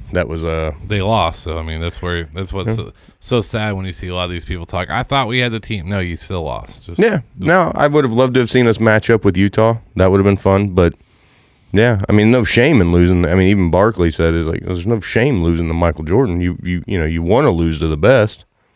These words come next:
Speaker 1: if you're gonna lose, like, you wanna lose to the best." And, uh,
Speaker 2: Episode,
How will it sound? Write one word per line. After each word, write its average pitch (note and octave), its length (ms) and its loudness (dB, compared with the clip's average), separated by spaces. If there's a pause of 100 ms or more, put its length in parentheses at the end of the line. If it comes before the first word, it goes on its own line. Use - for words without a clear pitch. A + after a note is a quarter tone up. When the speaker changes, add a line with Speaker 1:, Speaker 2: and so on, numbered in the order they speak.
(480)
Speaker 1:
if F#2 140 0
you're F#2 100 0
gonna F#2+ 220 2
lose, A#2 340 4
like, F#2+ 180 2
you G2 100 0
wanna F#2+ 260 4
lose F#2 220 0
to F2 60 0
the D#2 100 2
best." F#2 520 0
And, E2 280 -4
uh, E2+ 260 0 (760)
Speaker 2:
Episode, C3 560 0